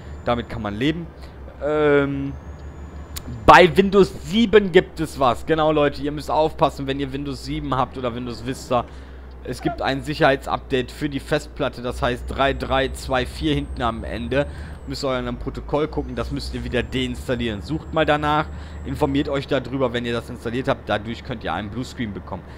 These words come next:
Kennt ihr jemanden, der einen Bluescreen hat, der soll bitte das Betriebs-, den Rechner runterfahren, ist logisch. F acht beim Hochfahren drücken, danach auf Wiederherstellungspunkt gehen, also wiederherstellen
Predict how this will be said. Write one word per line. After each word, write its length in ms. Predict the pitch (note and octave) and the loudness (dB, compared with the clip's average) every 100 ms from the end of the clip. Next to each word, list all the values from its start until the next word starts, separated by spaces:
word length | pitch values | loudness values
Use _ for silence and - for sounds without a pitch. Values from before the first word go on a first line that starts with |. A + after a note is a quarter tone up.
| - - - - | -16 -16 -8 2
Kennt 240 | F3+ F#3 | 2 4
ihr 80 | D#3 | 4
jemanden, 300 | D#3+ D3+ C3 | 4 4 4
der 100 | C3 | 4
einen 160 | C3 | 2
Bluescreen 500 | A#2+ C#3 - C#3+ B2 | 0 -4 -4 -4 -2
hat, 280 | A2 B2 - - | -2 -2 -6 -4
der 120 | A#2 | -2
soll 140 | A2+ A#2+ | -2 -2
bitte 220 | C3+ B2 | -2 -4
das 120 | A2+ | -4
Betriebs-, 440 | - - B2+ - - | -8 -6 -6 -8 -12
den 120 | G#2+ G#2+ | -8 -4
Rechner 260 | A2+ G#2+ | -4 -4
runterfahren, 560 | G#2 D3+ C#3 - C3 A2+ | -4 -2 -2 0 -2 -2
ist 180 | F2 A2+ | -8 -8
logisch. 380 | A#2+ A#2 - - - - - | -6 -6 -8 -14 -16 -16 -4
F 200 | D3 - | -4 0
acht 300 | - D#3 D#3 | 2 2 2
beim 220 | B2+ B2+ | 0 0
Hochfahren 400 | B2 C#3+ C#3 B2 | 0 0 0 -2
drücken, 520 | A2 B2 - A#2 A#2 A2 - - - | -2 -6 -6 -10 -10 -12 -12 -4 4
danach 840 | C3 B2+ A#2+ A2+ A2 A2 - - | 4 4 2 2 4 2 -2 -6
auf 380 | F#2+ G#2 G#2 G2 - - - - A2+ | -4 -2 -4 -6 -14 -14 -14 -12 -6
Wiederherstellungspunkt 1400 | F#3+ G3 E3+ C3+ D#3+ D#3 - D3+ C#3 C3 - - C3 A2+ | 6 8 8 6 4 2 0 0 0 -2 -8 -8 -8 -6
gehen, 140 | B2 | -6
also 220 | G#2 G2+ | -6 -8
wiederherstellen 840 | G#2 G#2 G#2 A2+ A2+ - A2+ G#2+ | -4 -2 0 -2 -4 -4 -2 -2